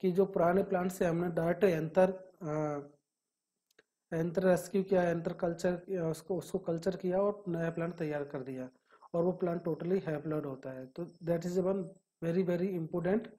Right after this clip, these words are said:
for haploid pl-, plant production। तो next जो टॉप, अ, इस पॉइंट है, androgenic haploid are used to produce different lines। और दोस्तों, इनका क्या है, जो androgenic haploids होते हैं, means male haploids,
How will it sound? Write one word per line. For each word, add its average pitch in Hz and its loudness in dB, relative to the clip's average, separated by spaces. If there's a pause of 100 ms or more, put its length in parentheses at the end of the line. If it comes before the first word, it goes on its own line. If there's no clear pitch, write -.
(840)
for 196 6
haploid 160 2
pl-, 190 -4 (560)
plant 170 2
production। 151 -2 (1800)
तो 196 4
next 190 2
जो 208 8
टॉप, 190 -2 (120)
अ, 160 -4
इस 151 -8
पॉइंट 165 -2
है, 170 -4 (580)
androgenic 202 8 (220)
haploid 165 2 (420)
are 180 4
used 185 0
to 202 2 (100)
produce 180 2
different 190 2
lines। 170 0 (460)
और 180 4
दोस्तों, 196 4
इनका 202 4
क्या 190 4
है, 180 4
जो 190 6
androgenic 190 2
haploids 170 0
होते 147 -2
हैं, 147 -4
means 202 0
male 175 4
haploids, 151 -2